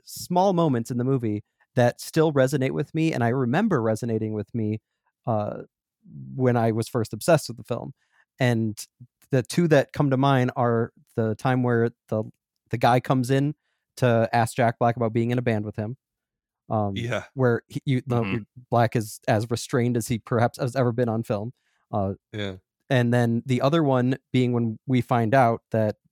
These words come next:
Speaker 1: Dick, Todd Luiso's character, by the way, what happened to this guy? I love him. Um,
Speaker 2: Yeah, he's good. He's good.
Speaker 1: uh, but when his character has that sweet interaction with the girl about the Green Day song, and it's, like, one of the only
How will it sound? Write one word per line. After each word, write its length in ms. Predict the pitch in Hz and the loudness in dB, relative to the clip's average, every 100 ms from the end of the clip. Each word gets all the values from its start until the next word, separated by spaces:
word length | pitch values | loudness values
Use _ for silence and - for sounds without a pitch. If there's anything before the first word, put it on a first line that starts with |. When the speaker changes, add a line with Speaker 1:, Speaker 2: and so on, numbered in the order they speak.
| - | 2
Speaker 1:
Dick, 360 | 180 131 _ _ | 2 2 _ _
Todd 240 | - 120 113 | 0 0 2
Luiso's 460 | 135 175 - 110 | -2 -2 -2 -4
character, 500 | - 110 98 - 117 - _ _ | -2 -4 -4 -6 -8 -8 _ _
by 140 | - 113 | 0 2
the 80 | 127 | 2
way, 100 | 123 | 0
what 160 | 117 | 0
happened 320 | 92 147 117 | -2 -2 -4
to 60 | 107 | -10
this 100 | 101 | -10
guy? 320 | - 107 120 - | -6 -6 -6 -6
I 80 | 127 | -4
love 260 | 123 202 | -2 -2
him. 280 | - 98 135 _ _ _ - | -4 -6 -10 _ _ _ 2
Um, 160 | 139 | 4
Speaker 2:
Yeah, 80 | 120 | 6
he's 160 | 180 - | 4 2
good. 280 | - 190 127 | -6 -10 -12
He's 100 | 127 | -12
good. 160 | 131 147 | -10 0
Speaker 1:
uh, 340 | 151 131 123 120 - | 4 6 6 2 2
but 240 | 143 139 - | 2 2 4
when 200 | 135 123 | 2 4
his 280 | 113 175 | 2 0
character 640 | - 143 117 113 135 120 120 | 2 2 4 2 0 0 2
has 260 | 120 120 | 0 0
that 320 | 127 120 120 - | 2 2 0 -4
sweet 260 | - 139 147 | 0 0 2
interaction 680 | 131 120 107 - 127 127 - | 0 0 0 -2 -2 -2 -4
with 200 | 127 120 - | -4 -4 -6
the 440 | 123 120 117 117 - 131 | -2 0 2 0 -4 -2
girl 200 | 123 117 | 0 0
about 280 | 120 113 - - | 0 -2 -4 -10
the 300 | 123 113 110 110 | -4 -2 -2 -2
Green 200 | 196 175 | -2 0
Day 140 | 107 | -2
song, 360 | - 62 71 143 _ _ _ - | -4 -10 -10 -14 _ _ _ -2
and 140 | 127 | 0
it's, 120 | 131 | 4
like, 160 | 147 127 | 2 4
one 140 | 151 | 4
of 100 | 147 | 4
the 140 | 143 147 | 4 4
only 540 | 147 147 156 156 147 | 2 2 4 4 2